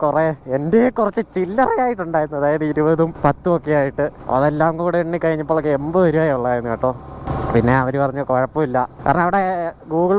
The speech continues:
Pay ഒന്നും ഇല്ലായിരുന്നു കേട്ടോ. ആ, ഞാൻ പറഞ്ഞു ആ ശരി, അല്ലേ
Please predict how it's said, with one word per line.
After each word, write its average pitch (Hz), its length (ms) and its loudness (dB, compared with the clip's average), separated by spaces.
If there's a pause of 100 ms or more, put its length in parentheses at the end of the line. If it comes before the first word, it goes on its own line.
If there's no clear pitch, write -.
Pay 233 160 4
ഒന്നും 185 240 -2
ഇല്ലായിരുന്നു 160 440 0
കേട്ടോ. 143 180 -2 (240)
ആ, 95 160 -2
ഞാൻ 131 160 4
പറഞ്ഞു 143 200 0 (200)
ആ - 20 2 (300)
ശരി, 147 340 -2 (400)
അല്ലേ 147 160 2